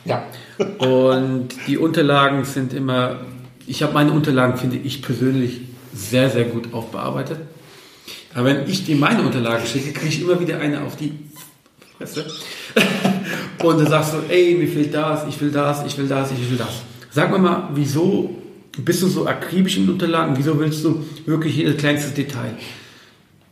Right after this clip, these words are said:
Speaker 2: Weil die Banken, die, wo ich drinne bin, die verlangen zwar auch sehr, sehr viel, aber gut fünf bis zehn Prozent weniger als du.
Speaker 1: Genau.
Speaker 2: Warum?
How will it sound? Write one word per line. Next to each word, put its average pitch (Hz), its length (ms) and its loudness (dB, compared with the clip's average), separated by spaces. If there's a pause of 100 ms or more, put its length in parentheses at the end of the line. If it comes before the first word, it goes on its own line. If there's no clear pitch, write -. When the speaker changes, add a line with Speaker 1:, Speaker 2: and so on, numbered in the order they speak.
Speaker 2:
Weil 139 80 2
die 131 80 2
Banken, 147 340 2
die, 127 360 -2
wo 143 160 -2
ich 190 260 2
drinne 208 300 2
bin, 208 400 0
die 165 140 -4
verlangen 165 560 2 (200)
zwar - 320 -2
auch - 180 0
sehr, 151 260 2
sehr 139 120 2
viel, 220 460 0 (240)
aber 147 220 4
gut 180 300 2
fünf 190 280 2
bis - 160 -4
zehn 160 120 -2
Prozent 135 440 -4
weniger 208 560 4 (880)
als 180 260 2
du. 139 160 2 (240)
Speaker 1:
Genau. 123 180 2
Speaker 2:
Warum? 160 340 4